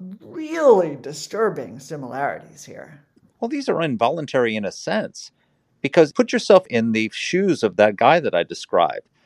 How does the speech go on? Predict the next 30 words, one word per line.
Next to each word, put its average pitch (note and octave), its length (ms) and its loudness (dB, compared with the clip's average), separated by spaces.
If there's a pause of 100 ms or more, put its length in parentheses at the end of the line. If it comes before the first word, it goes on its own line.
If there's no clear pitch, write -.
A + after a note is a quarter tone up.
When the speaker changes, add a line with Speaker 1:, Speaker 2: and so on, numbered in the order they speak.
(160)
Speaker 2:
who A#2+ 480 2 (220)
he's B2+ 480 -4 (360)
disabled C3+ 640 6
from A2+ 160 0
a F#2+ 60 2
back G#2 340 6
injury, G2+ 460 -2
so A#2 160 -2
he F#2 100 -4
can't C3 300 -4
work. F2 420 -4 (300)
He's B2+ 420 -4
about A#2 360 6
to - 80 -6
get A#2 260 2
kicked - 240 -4
out A2+ 160 4
of F#2 60 -8
his F#2+ 140 -6
rooming G#2+ 360 -4
house, D#2+ 560 -4
and A2+ 200 0
his A#2+ 280 -2
option C3+ 360 -2
is B2 100 -4
to - 100 -4
live B2 200 4
on A#2 140 6
the G2 80 -4
streets. - 680 -2